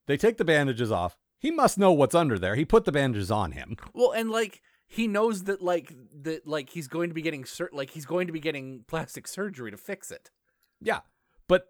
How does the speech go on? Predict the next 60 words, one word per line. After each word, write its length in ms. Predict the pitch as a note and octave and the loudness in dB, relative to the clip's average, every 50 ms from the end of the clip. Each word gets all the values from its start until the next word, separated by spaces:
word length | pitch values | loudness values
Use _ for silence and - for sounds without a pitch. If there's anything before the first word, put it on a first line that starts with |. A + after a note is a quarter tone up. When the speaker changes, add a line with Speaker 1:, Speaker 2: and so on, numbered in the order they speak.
| _ _ | _ _
Speaker 1:
the 80 | - D#3 | -4 0
doctor 260 | F#3 F#3+ F#3 - G3 | 2 2 2 0 -2
should 260 | D#3+ - - D#3 C3 | -4 -2 -4 -2 0
know 120 | C#3 C#3 C3+ | 2 2 4
what 140 | B2+ A#2+ A2+ | 4 2 0
it 60 | B2 | 0
looks 200 | A#2+ A#2 - - | 0 -2 0 -2
like 160 | F#2+ E2+ - | -4 -2 -2
already, 220 | D#2 D2+ D2+ D#2 D#2+ - | -4 -4 -6 -8 -8 -8
but 120 | - - | -8 -6
Speaker 2:
Mm-hmm. 180 | - D3 C3 A#2 | -6 -6 -8 -8
Speaker 1:
he 40 | E3+ | -4
gasps 680 | - D3 C3+ A2 E2+ - - - - - - - - - | 0 2 2 2 2 0 -4 -10 -14 -16 -18 -18 -12 -8
and 160 | G#2+ G#2+ G2+ | -6 -6 -6
drops 360 | - A#2 C3+ C3+ B2 - - | -4 0 0 0 0 0 -4
his 140 | C3 A2+ A2+ | -6 -4 -4
instruments, 400 | A#2 A2+ - - A2+ G2+ F#2+ - | -4 -4 -4 -6 -6 -6 -6 -6
and 220 | - A#2 A#2+ A2+ | -4 -4 -2 0
the, 140 | G#2+ G#2+ G2+ - - - _ _ | 0 -2 -2 -4 -8 -16 _ _
the 80 | B2+ C3 | -2 2
nurse 220 | C#3 C#3+ C#3+ - | 2 2 2 2
comes 260 | - D#3+ D#3 C#3 G#2+ C#3+ | 0 0 0 2 4 4
in 100 | D3 C#3 | 4 4
and 100 | C3+ A#2 | 2 2
drops 220 | C#3+ D#3 C#3+ G#3 | 2 4 4 6
her 60 | G4 | 8
Speaker 2:
Boo! 180 | A4 A#4 C5 C5 B4 | 8 10 10 10 10
Speaker 1:
tray 180 | - C3 B2+ A2+ | 8 6 4 2
and 100 | G#2+ - | 0 -4
faints. 680 | - - - D3+ C#3+ B2 - - _ - - - - - _ | -4 0 2 2 2 2 0 -6 _ -12 -12 -12 -12 -10 _
Like, 280 | B2+ B2 A#2+ - - - _ _ _ _ _ _ _ _ _ _ _ _ _ _ - | -2 -2 -2 -4 -8 -16 _ _ _ _ _ _ _ _ _ _ _ _ _ _ -4
that 100 | A3+ E4 | 0 2
is, 220 | E4+ D4 F#3+ - - - - _ _ _ | 4 4 2 0 -6 -16 -20 _ _ _
like, 220 | - A3+ A3 - - _ _ _ _ _ _ _ _ _ _ _ | -2 -2 -2 -2 -8 _ _ _ _ _ _ _ _ _ _ _
he's 260 | _ _ C#4 D4 - - | _ _ 2 2 2 0
struggling 580 | - - - D4+ D4+ F#4 F4+ D4 A3 F3+ D3+ | -4 -6 -2 0 0 2 2 4 4 4 4
with 160 | C#3+ C3+ A#2+ | 4 4 4
a 40 | G#2+ F2+ | 2 0
lot. 300 | D#2+ E2 G#2 F#3+ - - | -4 -4 -2 -2 0 2
Speaker 2:
Yeah, 200 | G3+ E3+ B2+ - | 2 0 0 -2
man, 280 | C#3 C#3 C3+ C3 C3+ - | -4 -4 -6 -6 -8 -6
like, 180 | D#3 F3 E3+ | -4 0 0
Speaker 1:
He's 140 | E3 E3+ - | 0 2 2
Speaker 2:
I 80 | A3+ C4 | 2 0
Speaker 1:
just 180 | B3 - - | 0 -2 -2
survived 420 | - A#3 F#3 - F3 E3+ F#3 E3+ D3 | 0 -2 2 6 6 6 8 6 4
a 20 | |
traumatic 560 | C3+ - - D3 C#3+ C3 C3 C#3+ D3 C#3 - A#2 | 0 0 0 0 0 2 2 2 2 0 -2 -4
experience. 720 | G2+ - - - - A3 G#3 A3 G#3+ G3 F#3 - - - | -8 -10 -14 -12 -2 0 2 2 4 2 2 0 -2 -6
He's 200 | B2+ A#2 A2 D3 | -8 -8 -4 -4
looking 300 | D#3 D#3 - G#3 F#3 D#3 | -4 -4 -2 -2 -2 -2
at 60 | C3 | 0
his, 200 | A#2+ A2 G2+ B2 - | -2 -2 -4 -8 -12
what's 280 | G#2 G#2+ C3+ B2+ - - | -6 -6 -6 -6 -4 -4
left 220 | A2 C#3 - - | -4 -4 -2 -2
of 80 | C3+ A#2 | -6 -6
his 160 | G#2+ - - - | -6 -10 -10 -10
face, 340 | - F3+ F3+ F#3+ E3+ - | -8 -4 -4 -4 -4 -4
and 200 | - C3 C#3 C#3+ C3+ | -6 -6 -4 -4 -4
you, 100 | B2 | -6